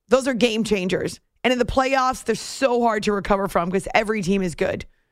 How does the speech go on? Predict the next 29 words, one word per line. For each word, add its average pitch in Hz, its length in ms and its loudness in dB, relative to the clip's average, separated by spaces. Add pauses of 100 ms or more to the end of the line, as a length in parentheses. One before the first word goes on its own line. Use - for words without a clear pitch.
(200)
Uh, - 60 -12 (100)
well, 262 440 2 (800)
all - 80 0
right, - 240 -2
not 240 200 4
every 208 180 -2
team 202 180 -2
is 180 120 -2
good. 170 300 0 (220)
<laughs> 208 100 0 (1160)
That 269 160 6
might 277 160 2
be 262 160 0
overstating 233 560 0
it. 180 260 -4 (760)
But 302 340 2
the 294 160 0
competition 269 680 2
is 226 160 2
theoretically 208 960 0 (1000)
tighter 233 580 2 (120)
in 214 120 2
the 214 60 -2
postseason. 185 640 -2 (340)
Okay, 330 220 4
so 294 100 -2
that's 262 240 0
fourteen 277 480 0
points. - 380 -2